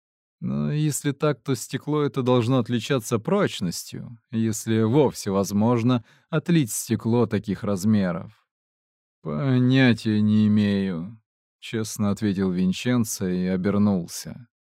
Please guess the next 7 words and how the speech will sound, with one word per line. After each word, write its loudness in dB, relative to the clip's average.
Темнело -2
здесь 0
ещё -4
быстрее, 0
чем 0
там, -2
снаружи, -2